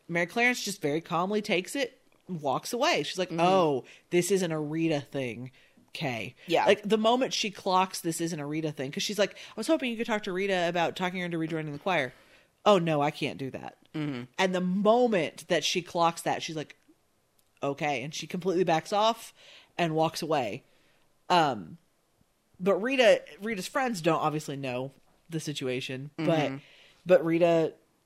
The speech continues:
Speaker 1: you know, we have, we have the performance for, uh,
Speaker 2: Dolores and the nuns perform to, for the community in order to raise
Speaker 1: Yeah.
Speaker 2: money.
Speaker 1: A mashup of, uh,
Speaker 2: James Brown's
Speaker 1: of
Speaker 2: Get Up Off
Speaker 1: Get
Speaker 2: That Thing.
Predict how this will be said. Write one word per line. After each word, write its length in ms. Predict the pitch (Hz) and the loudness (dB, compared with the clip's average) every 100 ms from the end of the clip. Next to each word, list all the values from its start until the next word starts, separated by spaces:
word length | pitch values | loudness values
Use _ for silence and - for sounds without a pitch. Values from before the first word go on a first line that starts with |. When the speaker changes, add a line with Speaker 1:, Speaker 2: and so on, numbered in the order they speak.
| _ _ - | _ _ -2
Speaker 1:
you 80 | 180 | 2
know, 60 | |
we 120 | 165 | 4
have, 120 | 180 190 | 4 4
we 140 | 180 | 4
have 160 | 208 196 | 2 2
the 100 | 185 | 0
performance 760 | - 208 190 170 175 - - - | -2 -6 -2 0 0 -4 -8 -2
for, 260 | 156 156 156 | 2 4 4
uh, 260 | 139 139 - - _ _ _ _ _ - | 2 0 -4 -18 _ _ _ _ _ -6
Speaker 2:
Dolores 540 | 180 202 208 226 226 214 | 0 2 6 8 8 6
and 140 | 190 | 2
the 60 | 185 | 4
nuns 420 | 180 175 165 160 | 4 4 4 0
perform 720 | - 160 - 160 156 151 156 - - _ - | -4 -4 2 2 4 0 -2 -8 -20 _ -10
to, 100 | - | -8
for 200 | - 185 | 0 2
the 100 | 170 | 2
community 680 | 180 175 165 151 139 143 165 | -2 -2 0 2 2 2 -2
in 80 | - | -2
order 280 | 147 147 147 | 0 0 0
to 120 | 156 | -2
raise 200 | 143 170 | 0 2
Speaker 1:
Yeah. 100 | - | 2
Speaker 2:
money. 340 | 143 127 131 - - - | 0 -2 -4 -8 -20 -4
Speaker 1:
A 80 | 180 | -2
mashup 520 | 180 175 208 - 185 - | 2 2 2 0 -2 0
of, 340 | 170 170 160 165 | 0 2 0 0
uh, 360 | 156 147 135 - - - _ - | 2 2 -2 -6 -14 -16 _ -4
Speaker 2:
James 360 | 196 190 175 170 | 6 8 8 6
Brown's 420 | 180 170 170 185 | 6 6 6 4
Speaker 1:
of 60 | 180 | 6
Speaker 2:
Get 100 | 170 | 6
Up 140 | 170 | 8
Off 140 | 165 202 | 6 8
Speaker 1:
Get 60 | |
Speaker 2:
That 180 | 170 151 | 4 4
Thing. 580 | - 165 160 151 165 | 4 4 4 2 -2